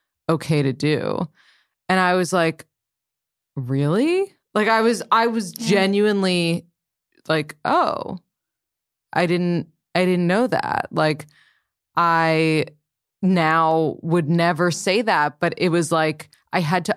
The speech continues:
Speaker 1: unlearn that, like, behavior. And my question is, like, how can somebody who has either parta-, partaked in, like, a, is that a,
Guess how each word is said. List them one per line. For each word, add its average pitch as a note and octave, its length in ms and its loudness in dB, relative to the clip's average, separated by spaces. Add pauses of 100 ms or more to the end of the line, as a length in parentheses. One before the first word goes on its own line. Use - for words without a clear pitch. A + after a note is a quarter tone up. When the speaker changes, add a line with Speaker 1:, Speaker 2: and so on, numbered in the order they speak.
(120)
Speaker 1:
unlearn F3 680 2
that, D#3 200 0
like, C3+ 220 -6 (160)
behavior. D3 1000 -2
And D#3+ 500 0 (680)
my F#3+ 160 0
question G3 600 -2
is, E3+ 280 0
like, D#3 180 0 (400)
how - 520 -2 (260)
can B3 640 0
somebody E3 560 0
who D#3 500 0 (220)
has F3 160 0
either E3 320 0 (220)
parta-, - 520 -4 (120)
partaked F3 540 -2
in, F3+ 140 0
like, D3+ 260 -2
a, C#3 240 0
is D3+ 100 -8
that F#3 100 -4
a, G3 100 -4